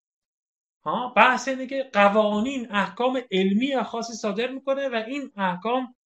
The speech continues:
تطابق پیدا می‌کنه. خب، البته یه، خود کانت یک شق بدیلی هم طرح الان می‌کنه، می‌بینیم. شاید این نزدیکی هم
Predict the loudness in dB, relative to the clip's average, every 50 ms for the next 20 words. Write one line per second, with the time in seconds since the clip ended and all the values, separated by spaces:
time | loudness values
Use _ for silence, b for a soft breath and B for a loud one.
0 | _ _ _ _ _ _ _ -6 -4 -2 -2 -2 -2 -4 -8 -10 -14 -16 -16 -18
1 | -20 _ _ _ _ _ _ _ _ _ _ _ _ _ _ _ _ _ _ _
2 | _ _ _ _ _ _ _ -4 -4 -4 -4 -10 _ _ _ _ _ _ _ _
3 | _ _ _ _ _ _ _ _ _ _ _ _ _ _ _ _ _ _ _ _
4 | _ _ _ 0 2 4 4 4 4 2 0 0 0 -6 -14 _ _ _ _ _
5 | _ _ _ _ _ -8 -4 -2 -2 -2 -2 -6 -8 -4 -2 -2 0 0 2 2
6 | 2 2 2 -2 -4 -6 -6 -6 -2 -2 -2 -2 0 -2 2 4 4 4 4 2
7 | 2 2 2 2 2 0 -2 -6 -10 _ _ _ _ _ _ _ _ _ 4 6
8 | 6 6 6 4 2 2 2 0 0 -2 -4 -8 -14 -18 -4 -2 -2 0 2 2
9 | 2 4 4 4 2 2 0 -2 -6 -10 -12 -18 _ _ _ _ _ _ _ _
10 | _ _ _ _ _ _ -2 0 2 2 2 2 2 2 2 2 0 -4 -6 -4
11 | -2 -2 -2 -2